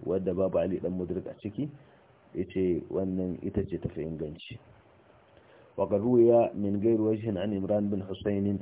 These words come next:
an Nabi sallallahu alaihi wasallam. Hakika da ya ruwaito wannan hadisi, eh, ba ta fuska ɗaya ba kawai daga shi Imran dan Husayn daga Annabi sallallahu alaihi wasallam. Hadith ragam alfan mi'atan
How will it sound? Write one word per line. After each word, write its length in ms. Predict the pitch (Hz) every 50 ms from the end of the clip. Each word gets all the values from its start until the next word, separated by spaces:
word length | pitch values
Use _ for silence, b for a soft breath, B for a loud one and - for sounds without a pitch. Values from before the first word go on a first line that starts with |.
| 101 -
an 140 | 104 107 101
Nabi 320 | 92 90 87 90 92 90 - -
sallallahu 240 | 82 73 - - 76
alaihi 80 | -
wasallam. 240 | - - 82 82 82
Hakika 400 | 85 85 85 117 127 127 - -
da 100 | 98 98
ya 60 | 92 101 107
ruwaito 240 | 110 107 101 - 117 107
wannan 160 | 107 104 98
hadisi, 400 | 87 78 87 101 107 - - - - - b b b b b b b b b b - - -
eh, 160 | 65 76 82
ba 400 | 73 73 71 69 78 82 85 85
ta 120 | - - -
fuska 320 | - 107 107 - - 95 87 95
ɗaya 140 | - 95 90
ba 80 | 95 90
kawai 320 | - - 104 104 98 98 95 95 - - - - _ _ _ _ - _ _ _ _ _ _ -
daga 400 | 82 82 92 90 82 95 92 87 87 -
shi 80 | - 95 92
Imran 240 | 92 92 95 92 -
dan 160 | 85 87 85
Husayn 400 | 85 85 - 110 107 107 104 95
daga 220 | 85 82 82 80 87
Annabi 240 | 98 98 87 82
sallallahu 320 | - - 80 80 76 69 57
alaihi 160 | - - -
wasallam. 260 | - 57 64 - - - - _ _ _ _ _ _ _ _ _ _ _ _ _ _ _ _ _ _ - _ _ B B B B B B B B B
Hadith 280 | - 90 95 117 117
ragam 280 | 120 113 110 110 101 87 -
alfan 480 | - 90 90 - 117 113 113 110 110
mi'atan 640 | 104 87 65 73 98 - 113 113 113 113 110 113 110